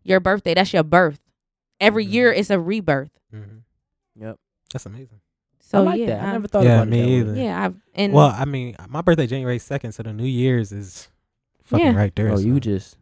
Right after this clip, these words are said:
Speaker 2: I already
Speaker 3: you there.
Speaker 2: Yeah.
Speaker 3: You already think about it, just
Speaker 2: Yeah,
Speaker 3: not in that
Speaker 2: like,
Speaker 3: sense.
Speaker 2: New Year.
Speaker 1: Mm-hmm.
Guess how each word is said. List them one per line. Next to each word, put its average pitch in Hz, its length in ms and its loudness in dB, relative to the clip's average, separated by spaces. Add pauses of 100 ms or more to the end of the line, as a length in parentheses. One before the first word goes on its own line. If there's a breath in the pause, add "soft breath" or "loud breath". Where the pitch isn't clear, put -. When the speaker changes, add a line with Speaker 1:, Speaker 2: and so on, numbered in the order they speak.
Speaker 2:
I 123 180 0
already 95 300 -6 (140)
Speaker 3:
you 175 160 -4
there. 110 300 -6 (200)
Speaker 2:
Yeah. 95 220 -16
Speaker 3:
You 196 180 6
already 151 220 6
think 127 240 -4
about 98 220 -6
it, 92 100 -14
just 113 100 -12
Speaker 2:
Yeah, 117 80 -8
Speaker 3:
not 104 80 -10
in 101 80 -16
that 104 140 -18
Speaker 2:
like, - 80 -18
Speaker 3:
sense. 98 200 -20 (260)
Speaker 2:
New 98 180 -16
Year. - 380 -20 (100)
Speaker 1:
Mm-hmm. 262 280 2